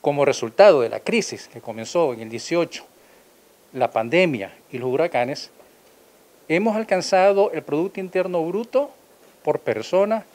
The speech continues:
que teníamos en mil novecientos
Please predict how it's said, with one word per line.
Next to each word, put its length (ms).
que 140
teníamos 500
en 160
mil 280
novecientos 760